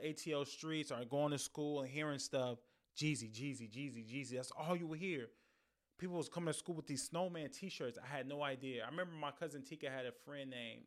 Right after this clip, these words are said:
um, Boise from Atlanta. Real Atlanta.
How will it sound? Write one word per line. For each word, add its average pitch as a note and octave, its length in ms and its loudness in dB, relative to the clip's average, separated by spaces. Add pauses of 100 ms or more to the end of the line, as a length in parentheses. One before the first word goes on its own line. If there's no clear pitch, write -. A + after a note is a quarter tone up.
um, A2 420 -12 (920)
Boise A2+ 640 4 (140)
from B2 180 -2
Atlanta. A2+ 340 -2 (180)
Real C3 300 4
Atlanta. A#2 380 0